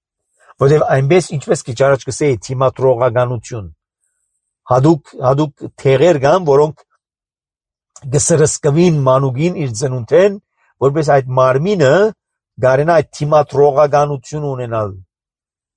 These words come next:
Նույնպես ալ մեր հոգիները, որոնք պատերազմի մեջ են, ինչպիսի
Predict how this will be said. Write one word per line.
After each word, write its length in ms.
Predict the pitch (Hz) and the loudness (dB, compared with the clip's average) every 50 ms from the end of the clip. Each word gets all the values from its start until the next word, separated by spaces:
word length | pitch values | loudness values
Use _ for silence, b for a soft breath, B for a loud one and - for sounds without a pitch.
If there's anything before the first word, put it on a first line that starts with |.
| _ _ _ _ _ _ _ _ _ _ B B B | _ _ _ _ _ _ _ _ _ _ B B B
Նույնպես 360 | B 131 135 143 143 156 147 - | B 2 4 4 4 2 2 2
ալ 140 | 160 160 156 | 2 0 0
մեր 260 | 147 143 147 151 143 | 0 2 2 2 2
հոգիները, 600 | 113 - 139 139 - - 143 151 180 202 202 196 | 2 2 0 0 0 -4 -4 0 0 2 2 2
որոնք 320 | 156 139 135 139 147 143 123 110 | 2 2 2 2 2 -2 -4 -6
պատերազմի 680 | 98 117 113 120 113 139 131 139 135 131 - 143 151 151 | -2 0 0 2 2 2 2 4 2 0 -2 -4 -10 -8
մեջ 300 | 151 180 208 214 - - | -6 -6 -6 -6 -6 -6
են, 220 | 135 139 165 190 233 226 - _ _ _ _ _ _ _ _ _ _ - | -4 -4 -4 -6 -8 -14 -20 _ _ _ _ _ _ _ _ _ _ -8
ինչպիսի 640 | 165 160 143 - - - 175 170 - - - 233 | -8 -6 -6 -8 -8 -4 -2 -2 -2 0 0 0